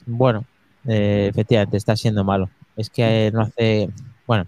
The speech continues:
iba a decir que no hace ni gracia, pero bueno, a lo mejor a alguien sí que le puede hacer gracia.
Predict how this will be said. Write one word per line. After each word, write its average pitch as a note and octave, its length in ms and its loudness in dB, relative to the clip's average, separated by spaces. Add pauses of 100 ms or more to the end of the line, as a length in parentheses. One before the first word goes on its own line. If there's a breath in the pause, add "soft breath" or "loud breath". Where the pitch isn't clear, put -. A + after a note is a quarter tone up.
iba A#2 160 2
a - 20 2
decir A#2+ 200 0
que B2 100 0
no B2 80 2
hace B2+ 180 2
ni B2 140 4
gracia, A#2+ 360 2
pero G#2 180 2
bueno, G#2 180 4
a - 20 0
lo F#2 80 0
mejor A2 240 -2
a A2 40 0
alguien A2 260 -4
sí G#2 120 -4
que - 100 -4
le A2 100 2
puede C3 200 2
hacer G#2+ 220 -2
gracia. G#2+ 380 0